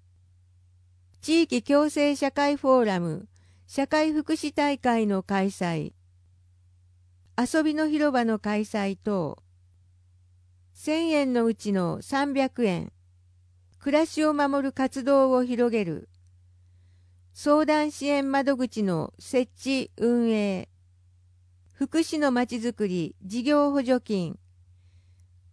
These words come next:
福祉活動団体の支援。当事者団体の支援。子ども食堂交流会。千円のうちの二百円。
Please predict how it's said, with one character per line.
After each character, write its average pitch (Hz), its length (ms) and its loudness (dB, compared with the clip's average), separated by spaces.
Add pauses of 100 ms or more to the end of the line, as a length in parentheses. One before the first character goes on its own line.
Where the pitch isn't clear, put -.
福 277 240 -4
祉 311 180 -2
活 262 300 -2
動 277 200 6
団 277 240 0
体 220 300 0
の 180 160 -2
支 226 240 -4
援。 175 260 -2 (1200)
当 302 220 4
事 294 140 -4
者 294 180 0
団 277 280 0
体 214 280 -2
の 180 160 -2
支 226 220 -6
援。 175 240 -4 (880)
子 285 140 -2
ど 311 100 2
も 311 140 0
食 294 320 -2
堂 196 280 2
交 269 220 4
流 247 220 0
会。 160 400 -8 (1400)
千 330 340 0
円 269 200 2
の 214 140 2
う 214 100 0
ち - 140 -8
の 196 160 2
二 214 160 2
百 269 320 0
円。 175 260 -2